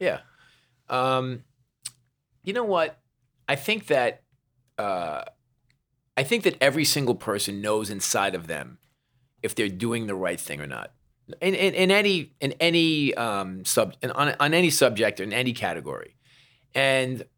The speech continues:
listen, we don't always do the right thing, but when you, when you, when you do the right thing for most of the time and people come after you for either your success or your opinion,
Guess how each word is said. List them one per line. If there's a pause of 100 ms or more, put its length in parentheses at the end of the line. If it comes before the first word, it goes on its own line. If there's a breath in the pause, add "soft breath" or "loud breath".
listen,
we
don't
always
do
the
right
thing, (140)
but
when
you,
when
you,
when
you
do
the
right
thing
for
most
of
the
time
and
people (580 soft breath)
come
after
you
for (560)
either
your
success
or
your
opinion,